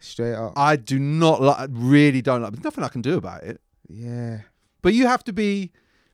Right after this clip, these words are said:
Speaker 2: yeah, I, I, you have to be, find a way to be comfortable in your own skin. I know it's a cliche, right? But
Speaker 1: Mm-hmm.
Speaker 2: the amount of work and nervous energy you are gonna expend by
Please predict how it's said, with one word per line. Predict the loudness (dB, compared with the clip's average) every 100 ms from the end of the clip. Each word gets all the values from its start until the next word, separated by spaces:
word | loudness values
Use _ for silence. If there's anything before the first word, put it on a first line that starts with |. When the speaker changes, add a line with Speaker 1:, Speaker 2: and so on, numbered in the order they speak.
| _ _ _ -6
Speaker 2:
yeah, | 2 4 4
I, | 2 -2
I, | -16 -20 _
you | -8 -2 0
have | 0 -4 -6
to |
be, | -8 -8
find | 2 6 6 6
a |
way | 8 8 8 4 0 _
to | -2
be | 0 2
comfortable | 2 2 0 -6 -2 -2 -4 _
in | -4 -2
your | 0 0
own | -2 -4
skin. | -6 -6
I | -2 2
know | 4 4
it's | 2
a | -2
cliche, | 2 0 2 2 2 0 -8 -6
right? | 0 0 -2 _ _ _ _
But | 2 2 -2
Speaker 1:
Mm-hmm. | -14 -2
Speaker 2:
the | -2
amount | 2 0 0
of | -2 -4
work | 0 2 2 0 -8 -8
and | -4 0
nervous | 2 2 2 -4 -2
energy | 0 0 -4 -8 -8 -8
you | -2 2
are | 2
gonna | 2 -2 -2 -6 _ _ _
expend | -10 -8 -14 -6 2 2 0 -6 -10 -14 _ _ _ _ _ _ _
by | 2 4 4 4 0 -4